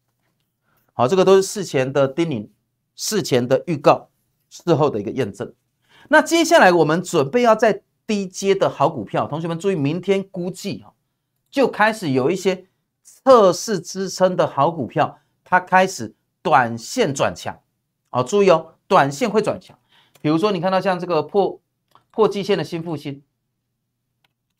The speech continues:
好，破季线的新复兴，短线上虽然最近都是量能不出、动能不济，低量有低价，所以回调未完。可是呢，它也开始，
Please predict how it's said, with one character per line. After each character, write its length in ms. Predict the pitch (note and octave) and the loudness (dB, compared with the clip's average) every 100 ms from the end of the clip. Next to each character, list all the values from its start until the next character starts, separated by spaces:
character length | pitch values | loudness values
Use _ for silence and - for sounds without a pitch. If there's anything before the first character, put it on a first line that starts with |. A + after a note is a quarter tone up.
| _ _ _ _ _ _ _ _ _ _ | _ _ _ _ _ _ _ _ _ _
好， 240 | A#2 A#2+ - | -2 -2 -2
破 180 | F3+ | -4
季 100 | F3+ | -4
线 160 | E3+ E3+ | -4 -6
的 80 | C3 | -6
新 160 | C#3 | -6
复 120 | C3+ B2 | -8 -8
兴， 200 | A2 - _ _ _ _ _ | -12 -16 _ _ _ _ _
短 240 | - G3 F#3 | 2 2 2
线 160 | D4 | 0
上 220 | B3+ C#4+ | 2 0
虽 160 | A3+ C#4 | 0 0
然 240 | A#3+ G3+ - | 0 -2 -8
最 240 | - D#4+ A#3+ | -8 -2 -2
近 220 | A3 G#3+ | -2 -4
都 140 | G#3 | -4
是 100 | G#3 | -4
量 220 | G#3 G#3+ E3 | 0 0 0
能 120 | C#3+ | -4
不 120 | F3 | -8
出、 180 | E3 D#3+ | -8 -6
动 160 | E3+ | -4
能 140 | D3 A#2+ | -4 -6
不 100 | B2 | -8
济， 300 | B2 C3+ - - | -8 -8 -8 -8
低 160 | G3+ | -4
量 200 | G#3+ F#3 | 0 0
有 120 | A#2 | -2
低 260 | G2+ - D3+ | -6 -8 -8
价， 240 | C#3 E3 | -4 -2
所 140 | A#2+ G3 | -2 -2
以 40 | |
回 140 | C#3+ C#3 | -4 -4
调 160 | C3+ | -2
未 200 | C#3+ E3+ | 2 2
完。 200 | G2 F2 _ _ _ _ - | 2 -4 _ _ _ _ 0
可 260 | F#3+ F3 | 4 4
是 240 | E3+ - D4+ | 4 -2 0
呢， 260 | A3+ A3+ - _ | 2 0 -4 _
它 180 | - C4+ | 0 2
也 220 | C#4+ F3 | 4 2
开 500 | C#3 - - A3+ B3+ | 0 -4 -2 0 0
始， 400 | A#3+ - - G#2+ | -4 -10 -12 -12